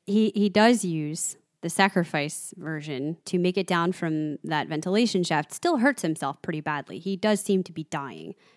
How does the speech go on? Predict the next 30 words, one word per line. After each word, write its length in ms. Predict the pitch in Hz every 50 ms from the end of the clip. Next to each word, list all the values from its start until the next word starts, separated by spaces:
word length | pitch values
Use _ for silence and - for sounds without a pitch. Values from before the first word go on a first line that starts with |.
| _ _
fading 480 | - - - 190 175 165 156 147 143
out. 320 | 139 131 117 - - - - - _ _ _ _ _
He 160 | _ - 190
makes 360 | 185 196 208 226 247 - - 277
it 80 | 247
to 80 | - 277
the 120 | 247 214
roof, 440 | 165 156 156 147 147 151 - - - _ _ _ _ -
rigs 320 | 170 185 202 214 214 214
up 100 | 233 220
a 80 | 220 196
radio, 580 | 180 175 165 156 156 151 151 151 151 151 151 - -
and 140 | 165 165 160
manages 460 | 156 160 175 190 202 196 - 202 185
to 140 | - - 185
send 260 | - - 180 180 175
a 40 | 165
message 460 | 165 151 143 147 - 160 151 - -
to 80 | - 170
Frankie. 460 | - - 143 135 117 - - - - _ _ _ _ _
He 180 | _ - 226 240
says, 480 | - - 175 165 160 160 160 160 - -
"You're 160 | 196 196 190
going 320 | 190 185 208 214 220 233 220
to 100 | - 196
win. 360 | 175 160 165 131 69 85 - - _ _ _ _ _ _ _ _ _ -
Do 160 | 170 185 196 190
what 140 | 190 185 175
I 100 | 160 160
couldn't, 540 | - - - 185 156 139 - - - -